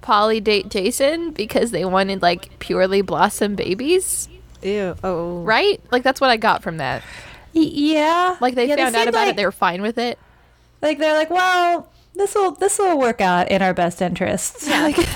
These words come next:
Speaker 1: We can hand over our maple syrup company to these incest twins.
Speaker 3: <laughs> Which is actually heroin? Is
Speaker 1: Which
Speaker 3: that,
Speaker 1: is
Speaker 3: that's right?
Speaker 1: actually heroin. <laughs>
Speaker 2: Sure. Sure, whatever.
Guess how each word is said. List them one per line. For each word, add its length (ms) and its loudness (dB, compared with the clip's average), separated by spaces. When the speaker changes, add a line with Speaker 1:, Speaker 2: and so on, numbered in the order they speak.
Speaker 1:
We 80 0
can 140 2
hand 280 -2
over 220 0
our 240 2
maple 440 0
syrup 520 -2
company 520 0
to 240 -2
these 340 -2
incest 720 0
twins. 800 0
Speaker 3:
<laughs> 60 -12
Which 280 -2
is 140 0
actually 560 0
heroin? 680 0
Is 100 -2
Speaker 1:
Which 100 0
Speaker 3:
that, 80 0
Speaker 1:
is 120 -2
Speaker 3:
that's 340 -2
right? 140 0
Speaker 1:
actually 160 -2
heroin. 720 0
<laughs> 400 -4
Speaker 2:
Sure. 420 -4
Sure, 340 -2
whatever. 440 -4